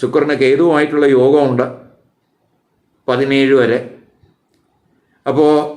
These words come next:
ഈ രണ്ട് മൂന്ന് വാരമൊക്കെ ബിസിനസ്സിന് അനുകൂലമായിട്ടുള്ള ഒരു സാഹചര്യമായിട്ട് കാണുന്നില്ല.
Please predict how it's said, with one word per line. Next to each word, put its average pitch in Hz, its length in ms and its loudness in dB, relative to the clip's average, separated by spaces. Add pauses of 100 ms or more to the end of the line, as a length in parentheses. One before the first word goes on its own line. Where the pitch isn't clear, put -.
(160)
ഈ 156 120 2
രണ്ട് 185 640 -2
മൂന്ന് 170 360 0
വാരമൊക്കെ 139 960 0 (1800)
ബിസിനസ്സിന് 147 880 -2
അനുകൂലമായിട്ടുള്ള 147 840 0
ഒരു 135 100 0
സാഹചര്യമായിട്ട് 135 760 0
കാണുന്നില്ല. 113 600 -6